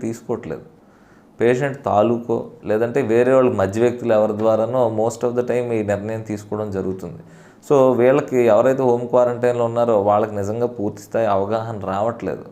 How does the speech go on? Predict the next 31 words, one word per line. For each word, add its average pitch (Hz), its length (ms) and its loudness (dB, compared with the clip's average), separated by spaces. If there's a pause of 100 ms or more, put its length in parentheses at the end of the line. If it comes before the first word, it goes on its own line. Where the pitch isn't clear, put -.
(560)
ఈ 113 120 -2
రాకపోవడం 120 640 2
వల్ల 117 180 0 (360)
కరోనా 127 440 0
వ్యాధి 127 360 2
వస్తే 104 260 -4 (180)
పద్నాలుగు 113 480 2
రోజులు 123 340 2 (420)
మనం 104 160 0 (140)
క్వారంటైన్ 107 560 2
చేయడం 110 260 0
ఇవన్నీ 107 280 -4
జరుగుతున్నాయంటే 107 520 -4
పద్నాలుగు 117 500 4
రోజులు 131 340 4
వీళ్ళు 120 200 4
అనారోగ్యంతో 127 680 2
ఉంటారని 117 440 -2
కాదండి. 104 360 -2 (920)
ఎవరైతే 107 320 2 (120)
మన 107 60 -4 (120)
క్వారంటైన్ 101 500 0
సెంటర్స్‌లో 101 460 -2
కానీ 104 220 -4
హాస్పిటల్స్‌లో 107 680 -4
కానీ 101 160 -4
ఉంటారు, 113 320 -4
ఫోర్టీన్ 113 420 -2
డేస్ 127 260 2
వీళ్ళు 123 200 2
ఎవరో 113 180 2